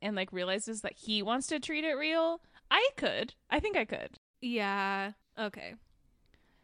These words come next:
Speaker 2: When he, like, actually laughs
Speaker 1: Yeah.
Speaker 2: at times, then he's, then it, and he seems like a real person.
Speaker 1: Yeah.
Speaker 2: Sure.
Speaker 1: Yeah.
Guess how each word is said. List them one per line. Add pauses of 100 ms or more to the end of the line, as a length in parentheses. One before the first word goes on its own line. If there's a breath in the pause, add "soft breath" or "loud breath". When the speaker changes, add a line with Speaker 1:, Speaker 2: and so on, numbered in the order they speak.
(340 soft breath)
Speaker 2:
When
he,
like,
actually
laughs
Speaker 1:
Yeah.
Speaker 2:
at
times, (220)
then
he's,
then
it,
and
he
seems
like
a
real
person.
Speaker 1:
Yeah. (120)
Speaker 2:
Sure. (180)
Speaker 1:
Yeah.